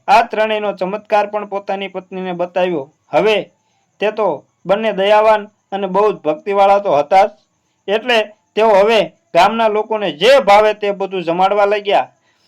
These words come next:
ગામના લોકો તો આ બ્રાહ્મણ દેવતાને ઘરે, અ, આવવા લાગ્યા અને બ્રાહ્મણ દેવતા બધાને કથા કીર્તન કરાવવા લાગ્યા અને ભક્તિભાવ આમ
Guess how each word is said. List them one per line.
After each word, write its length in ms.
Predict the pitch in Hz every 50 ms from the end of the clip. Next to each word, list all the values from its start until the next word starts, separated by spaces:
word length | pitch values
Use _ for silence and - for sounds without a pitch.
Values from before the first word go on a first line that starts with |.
| _ _ _ _ 175
ગામના 300 | 202 226 247 247 247 240
લોકો 320 | 233 240 240 240 247 240
તો 120 | 233 240
આ 180 | 233 220 220 220
બ્રાહ્મણ 360 | 190 185 190 208 220 226 220
દેવતાને 460 | 208 208 214 214 220 226 220 214 190
ઘરે, 420 | 160 160 180 190 208 202 151 - - _ _ _ _ _ _ _ _ _ -
અ, 40 | 175 170 165 160 156 156 170 165 _ _ _ _ _ _ _ _ _
આવવા 240 | 175 175 202 233 233
લાગ્યા 540 | 233 247 247 247 233 247 214 156 131 131 - _ _ _ _ _ _ _ _ -
અને 340 | 190 202 214 180 135 - - _ _ _ _ _ _ _ _ _ _ _ _ _
બ્રાહ્મણ 400 | 170 165 180 214 262 269 277 262
દેવતા 540 | 233 226 226 233 233 233 220 190 - 151 - _ -
બધાને 380 | 175 185 180 214 214 214 190
કથા 320 | 185 - 185 180 208 208 214
કીર્તન 540 | 208 214 208 208 - - 214 214 202 202 190 _ _ _
કરાવવા 320 | - 185 196 202 202 208 208
લાગ્યા 500 | 208 208 208 202 202 208 190 151 131 - _ _ _ _ _ _ _ _
અને 260 | 190 196 202 170 151 - _ _ _ _ _ _ _ _ -
ભક્તિભાવ 640 | 185 220 214 - - 247 214 208 214 208 208 202
આમ 240 | 202 214 233 -